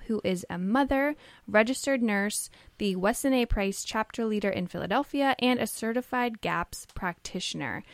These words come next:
And if you're unfamiliar with gaps, it is an acronym that stands for Gut and Psychology Syndrome. Um, it is a protocol, a diet, a method of healing that was established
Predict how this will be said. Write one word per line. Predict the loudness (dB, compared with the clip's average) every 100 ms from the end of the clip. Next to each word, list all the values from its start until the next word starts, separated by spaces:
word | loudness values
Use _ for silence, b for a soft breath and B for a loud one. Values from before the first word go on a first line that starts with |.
| B B -4
And | -2
if | 0
you're | 2 6
unfamiliar | 6 6 2 2 2 2 2 0
with | -2 -4
gaps, | -4 0 0 0 -8 -6
it | -2 0
is | -2
an | -2
acronym | -2 -2 -2 -2 -2
that | -4 -6
stands | -6 -6 -6
for | -6 -6
Gut | 0 0 0
and | -4 -4
Psychology | -4 -8 -6 -4 -4 -4
Syndrome. | -6 -8 -4 -2 0 0 2 0 -4 B B B B
Um, | 4 4 4
it | 0 2
is | 2 2
a |
protocol, | 2 2 4 4 2 0 2 4 4
a | 0
diet, | -2 -2 0 0 0 -2 -2 -2
a | -2
method | -2 -2 -2 -2
of | -4
healing | -6 -4 -2 -2
that | -2 -2
was | -2 -6
established | -8 -8 -4 -4 -2 -2 -4 -8